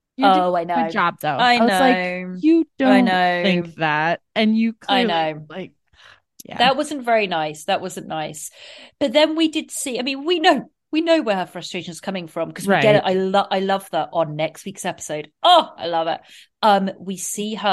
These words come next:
Speaker 2: and they're going to look apartments because she's trying to get this apartment because she's moving in June.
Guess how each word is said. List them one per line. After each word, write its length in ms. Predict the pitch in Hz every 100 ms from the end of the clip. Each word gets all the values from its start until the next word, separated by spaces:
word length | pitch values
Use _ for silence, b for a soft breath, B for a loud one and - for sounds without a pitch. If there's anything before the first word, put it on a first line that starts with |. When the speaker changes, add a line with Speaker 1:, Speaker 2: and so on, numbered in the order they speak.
| 160 151
Speaker 2:
and 100 | 180
they're 80 |
going 140 | 185 175
to 80 | 202
look 100 | -
apartments 540 | - 302 392 180 160
because 220 | 202 214 202
she's 180 | 240
trying 380 | - - 240 254
to 80 | 311
get 240 | 226 -
this 140 | 233 311
apartment 540 | - 190 160 165 185
because 180 | 214 202
she's 220 | - 233
moving 380 | 202 160 156 170
in 140 | 190 214
June. 440 | 349 349 135